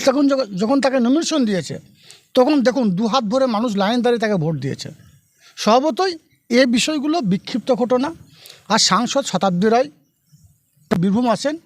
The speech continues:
এবং বীরভূমের প্রত্যেকটি মানুষের সঙ্গে তার নিত্য নৈমিত্তিক যোগাযোগ আছে, যার জন্য বীরভূম জেলার মানুষ তাকে বারবার সাংসদ রূপে চেয়েছে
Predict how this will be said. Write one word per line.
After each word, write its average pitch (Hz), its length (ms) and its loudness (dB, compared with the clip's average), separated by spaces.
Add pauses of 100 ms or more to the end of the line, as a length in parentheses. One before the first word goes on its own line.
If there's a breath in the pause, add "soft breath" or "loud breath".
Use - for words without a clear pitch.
এবং 196 220 0
বীরভূমের 175 360 0
প্রত্যেকটি 190 340 -6
মানুষের 202 300 0
সঙ্গে 254 320 -2 (560 soft breath)
তার 240 120 2
নিত্য 196 300 -2
নৈমিত্তিক 202 600 0
যোগাযোগ 208 320 2
আছে, 226 200 -4
যার 240 240 0
জন্য 208 260 0 (1200 loud breath)
বীরভূম 226 340 4
জেলার 226 220 2
মানুষ 202 280 0 (520 soft breath)
তাকে 208 220 0
বারবার 214 500 0
সাংসদ 220 440 -2
রূপে 214 260 2
চেয়েছে 240 360 0